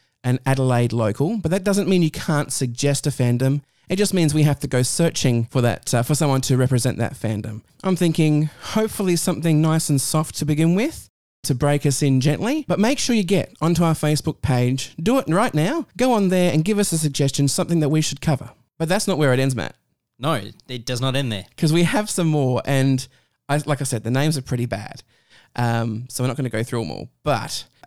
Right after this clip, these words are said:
Speaker 1: we could do segments along these lines where we recast an existing property or cast a well-known, like, literary piece, like a book,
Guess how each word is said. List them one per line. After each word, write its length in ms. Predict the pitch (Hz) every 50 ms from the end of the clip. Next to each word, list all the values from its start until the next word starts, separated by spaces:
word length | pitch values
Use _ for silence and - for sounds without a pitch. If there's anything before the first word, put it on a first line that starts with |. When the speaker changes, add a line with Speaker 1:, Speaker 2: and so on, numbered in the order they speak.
| - - -
Speaker 1:
we 140 | 104 196 214
could 180 | 208 - 185 160
do 220 | 165 165 160 151
segments 720 | 143 - - 156 135 135 139 139 135 - - - - - _ _ -
along 300 | 143 147 143 143 135 135
these 300 | 156 185 220 226 - -
lines 480 | 120 80 78 - 107 220 220 202 - -
where 160 | - 143 143
we 80 | 139 135
recast 600 | 135 156 151 139 - - 156 147 143 143 - -
an 60 | 135
existing 400 | 131 127 131 135 131 - 135 127
property 360 | - 127 110 - - 127 151
or 80 | 139 131
cast 500 | 135 - 156 147 139 135 135 - - - -
a 80 | - 131
well-known, 760 | 123 139 139 135 135 131 127 127 123 123 120 120 120 117 123 -
like, 140 | 113 120 -
literary 380 | 147 156 147 147 131 123 110
piece, 300 | - - 135 110 165 -
like 120 | - 127 -
a 40 | 131
book, 400 | - - 127 120 - - -